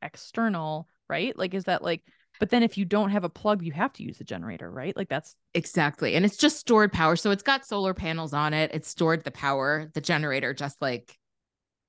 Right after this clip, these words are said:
Speaker 2: gives it to you without having to be plugged in or without the truck having to be on. But, like,
Speaker 1: Got
Speaker 2: the
Speaker 1: it.
Speaker 2: plug is so wild. It's just, like, this giant, <laughs> just like a plug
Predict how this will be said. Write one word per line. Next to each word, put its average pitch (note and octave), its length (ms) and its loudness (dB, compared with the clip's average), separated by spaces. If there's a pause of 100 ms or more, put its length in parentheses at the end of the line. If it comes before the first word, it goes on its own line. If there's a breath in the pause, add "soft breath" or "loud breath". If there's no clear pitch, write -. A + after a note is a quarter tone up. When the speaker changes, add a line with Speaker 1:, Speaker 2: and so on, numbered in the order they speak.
(280)
Speaker 2:
gives G#3+ 160 4
it F#3 120 2
to F#3 100 0
you E3 60 4
without D#3 260 2
having D3+ 240 2
to C#3 60 -2
be C#3 120 2
plugged C#3+ 280 -2
in C#3+ 100 0
or C3+ 60 -4
without C3+ 260 -6 (340)
the C#3 340 0 (220)
truck - 240 -6
having C#3 260 0
to C3+ 80 -6
be B2+ 140 -4
on. G3+ 380 2 (420 soft breath)
But, F#3 180 4
like, F#3+ 220 6
Speaker 1:
Got - 80 0
Speaker 2:
the G3+ 120 2
Speaker 1:
it. - 100 -10
Speaker 2:
plug A#3+ 440 2
is - 220 4
so A#3 160 2
wild. F#3+ 400 4
It's - 180 -10
just, A#3+ 220 -6
like, A3+ 160 -6
this G3+ 220 -4
giant, F3 640 4 (120)
<laughs> - 580 -12
just - 300 -4
like B3+ 160 0
a B3+ 120 -2 (160)
plug A#3 320 0